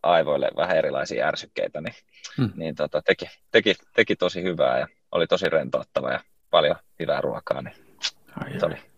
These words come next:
Speaker 1: hyvin, hyvin on viikko siis lähtenyt käyntiin myös sen myötä, että viikonloppu oli niin rentouttava.
Speaker 2: Loistavaa. Se on hyvä vaihtaa vähän maisemaa välillä, katsoa uusin silmin sitä, sitä, tota,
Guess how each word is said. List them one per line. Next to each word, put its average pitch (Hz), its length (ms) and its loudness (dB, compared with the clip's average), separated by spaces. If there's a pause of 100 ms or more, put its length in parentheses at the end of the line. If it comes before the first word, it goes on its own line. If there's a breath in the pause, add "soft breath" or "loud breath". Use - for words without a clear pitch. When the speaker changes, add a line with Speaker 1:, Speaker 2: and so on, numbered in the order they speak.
(540)
Speaker 1:
hyvin, 135 260 4
hyvin 156 240 4
on 98 100 6
viikko 87 280 2
siis 90 180 -4
lähtenyt 92 420 -2
käyntiin - 400 -4
myös - 340 -10 (120)
sen 62 180 0
myötä, 50 300 -2
että - 200 -16 (440)
viikonloppu - 400 -8 (240)
oli 57 200 4
niin 60 200 -8 (220)
rentouttava. - 440 -12 (420)
Speaker 2:
Loistavaa. - 600 -4
Se - 120 0
on 113 80 4
hyvä 107 220 6
vaihtaa - 400 2
vähän - 200 -2 (400)
maisemaa - 580 2
välillä, 90 300 -2
katsoa - 360 0
uusin 113 360 2
silmin 92 340 -6
sitä, - 280 -6 (220)
sitä, - 240 -2 (360)
tota, - 420 -8